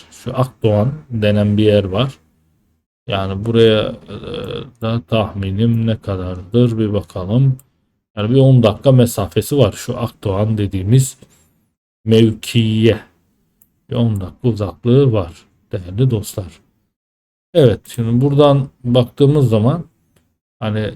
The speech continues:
sağlık dediğimizde sağlık ocağı baktığımızda şurada yakınlarda Akdoğan'da var.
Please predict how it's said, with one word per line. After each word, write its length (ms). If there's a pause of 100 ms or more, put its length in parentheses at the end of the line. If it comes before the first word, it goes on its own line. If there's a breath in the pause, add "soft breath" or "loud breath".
sağlık 580
dediğimizde 640
sağlık 420
ocağı 440 (840)
baktığımızda 720
şurada 340
yakınlarda 600
Akdoğan'da 680
var. 340